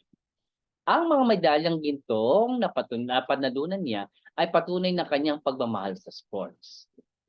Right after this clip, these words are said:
Ang tanong, ano ang salitang nagpapakita ng patunay dyan? O yung bagay? Yung medalyang ginto. Kasi ang katotohanan,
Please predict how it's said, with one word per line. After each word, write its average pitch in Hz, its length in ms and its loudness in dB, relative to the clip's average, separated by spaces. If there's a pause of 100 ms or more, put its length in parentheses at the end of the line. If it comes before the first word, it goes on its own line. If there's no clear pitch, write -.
(120)
Ang 165 100 -4
tanong, 190 380 0
ano 196 260 2
ang 233 80 -4
salitang 185 320 2
nagpapakita 151 640 0
ng 135 160 -4
patunay 123 560 0
dyan? 95 320 -2 (380)
O 131 100 2
yung 135 240 2
bagay? 92 480 0 (1400)
Yung 220 160 6
medalyang 104 560 2
ginto. 90 320 -8
Kasi 113 240 -2
ang 170 80 0
katotohanan, 214 880 2